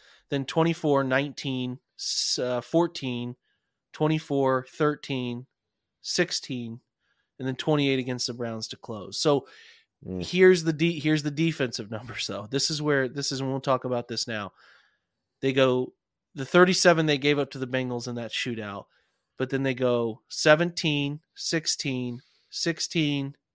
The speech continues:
Speaker 1: sixteen, ten, thirteen, fourteen. So it is bad as I think that on paper, it's not bad. Like, they're just sort of an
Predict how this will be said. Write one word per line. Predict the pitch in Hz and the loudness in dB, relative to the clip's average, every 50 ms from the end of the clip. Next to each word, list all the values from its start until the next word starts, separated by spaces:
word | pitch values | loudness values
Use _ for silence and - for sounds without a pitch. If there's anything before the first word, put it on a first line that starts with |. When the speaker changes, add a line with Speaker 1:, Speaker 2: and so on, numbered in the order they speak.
| _ _ | _ _
Speaker 1:
sixteen, | - - - 170 160 - - - - 170 165 160 156 156 156 156 _ _ _ _ _ _ _ _ _ _ _ _ _ | -10 -6 -6 -4 -4 -4 -4 -2 0 2 2 4 2 2 0 -4 _ _ _ _ _ _ _ _ _ _ _ _ _
ten, | - - - 202 190 175 147 139 139 139 139 _ _ _ _ _ _ _ _ _ _ _ _ _ _ _ - | -8 -2 2 4 4 4 4 2 0 -2 -6 _ _ _ _ _ _ _ _ _ _ _ _ _ _ _ 0
thirteen, | 170 170 180 170 - - 151 143 139 135 131 131 - _ _ _ _ | 2 2 2 0 -2 -2 -2 0 0 -2 -4 -6 -10 _ _ _ _
fourteen. | _ - 143 135 120 - - 113 87 80 78 _ _ _ - _ - - - - _ _ _ - | _ -8 -6 -6 -6 -8 -12 -16 -16 -16 -18 _ _ _ -20 _ -20 -20 -20 -20 _ _ _ -6
So | - - 180 165 160 156 156 160 160 - _ _ _ _ _ _ _ _ _ - | 0 6 8 8 10 8 8 6 2 -4 _ _ _ _ _ _ _ _ _ 2
it | - 175 175 170 - - | 4 4 4 4 2 0
is | 175 165 160 156 139 - - - - _ _ _ | 2 4 6 8 8 8 8 6 2 _ _ _
bad | 165 185 151 127 - - 175 170 180 190 208 214 220 | -16 -16 -16 -4 4 8 10 10 12 12 10 10 8
as | 226 214 175 | 6 4 6
I | 190 185 170 | 6 6 6
think | 160 - - 175 170 151 - | 4 2 0 0 0 0 0
that | 160 156 143 - | -2 -2 -2 0
on | 147 147 156 156 156 | 2 4 4 4 4
paper, | - - 160 147 143 139 - 143 | 2 -2 -2 -2 -2 -2 -4 -6
it's | 160 170 - | -6 -2 2
not | - 320 330 196 135 - | 4 4 4 4 2 0
bad. | - 147 143 143 147 147 143 139 | 2 4 6 8 8 8 6 4
Like, | 143 139 - | 0 -4 -2
they're | 156 156 160 | -2 -2 0
just | 156 - 196 196 - - | 0 -2 -4 -2 -2 -2
sort | - 208 190 185 | 0 2 2 2
of | 170 156 | 2 0
an | 147 135 135 | -4 -6 -10